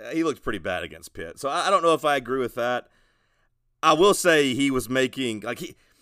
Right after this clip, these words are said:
he wasn't making good plays. Now, if the receivers help him out and his stat line looks better, like, you know, we might not be having this conversation. But the throws were not accurate. I'm not gonna argue there. And I've been disappointed with the receivers,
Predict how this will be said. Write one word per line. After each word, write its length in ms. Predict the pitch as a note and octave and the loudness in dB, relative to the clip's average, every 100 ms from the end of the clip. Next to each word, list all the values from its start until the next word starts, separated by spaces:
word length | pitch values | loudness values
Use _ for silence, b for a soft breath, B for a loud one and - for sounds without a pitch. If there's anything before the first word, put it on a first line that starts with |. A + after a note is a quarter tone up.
| _ _ _ | _ _ _
he 120 | - D#3 | -8 -4
wasn't 420 | D#3 F#3 E3 C3+ | 4 2 2 -4
making 360 | C#3 B2 B2 | -4 -4 -6
good 240 | A#2 A2 - | -4 -4 -2
plays. 640 | A#2 G#2 F2+ F#2 G2 - _ _ - | -2 -2 -4 -8 -12 -16 _ _ -10
Now, 280 | D3+ D#3 D3 | -2 2 2
if 120 | C#3 | 2
the 80 | D3 | -2
receivers 520 | C3 - D#3 C3+ B2 | -4 -2 -4 -2 -2
help 200 | C#3 B2 | -2 -2
him 140 | A2+ | -4
out 220 | A#2+ A#2+ A#2 | -2 -2 -2
and 100 | G#2+ | -4
his 100 | - | -10
stat 300 | - B2 A2 | -4 -4 -2
line 200 | A2 G#2 | -4 -6
looks 160 | F#2 | -10
better, 400 | F2 G2 F2+ F#2 | -10 -8 -6 -6
like, 440 | F#2+ F#2+ F#2+ F2 _ | -6 -6 -8 -12 _
you 120 | A#2 | -10
know, 100 | G#2+ | -8
we 140 | G#2 | -8
might 180 | G#2+ A#2 | -6 -6
not 140 | A2+ G#2 | -6 -8
be 80 | |
having 260 | G#2 G#2 G2 | -4 -4 -4
this 140 | F#2+ | -10
conversation. 800 | - G2+ F2 - A2+ G#2+ - G2+ | -8 -8 -8 -8 -6 -6 -10 -16
But 420 | G2+ D3+ D#3+ D3 - _ _ _ _ _ _ _ _ _ | -8 2 2 2 -4 _ _ _ _ _ _ _ _ _
the 140 | - C#3 | -6 -4
throws 380 | E3+ F3+ F3+ D#3+ | 2 6 6 4
were 80 | |
not 160 | D3+ B2 | 2 2
accurate. 380 | G#2+ - D#2+ - - | 0 -4 -14 -18 -12
I'm 160 | A#2+ | -6
not 140 | B2+ B2+ | -4 -2
gonna 120 | B2+ | -2
argue 280 | A#2 G#2 G#2+ | -2 -2 -4
there. 340 | F#2 D#2 D2 _ | -4 -6 -10 _
And 640 | A2 A2 A2 G#2+ G#2 F#2+ - - _ | -10 -6 -6 -6 -10 -16 -18 -20 _
I've 220 | A#2+ C#3+ | -6 -6
been 160 | C#3 D3+ | 0 0
disappointed 520 | C#3 C3+ A2+ C3 B2 | 0 -4 -6 -4 -2
with 120 | G#2+ | -4
the 80 | G#2 | -6
receivers, 840 | F#2 F2+ - D#3+ D#3+ D#3 D#3 C#3 | -12 -10 -4 -2 0 -2 -4 -6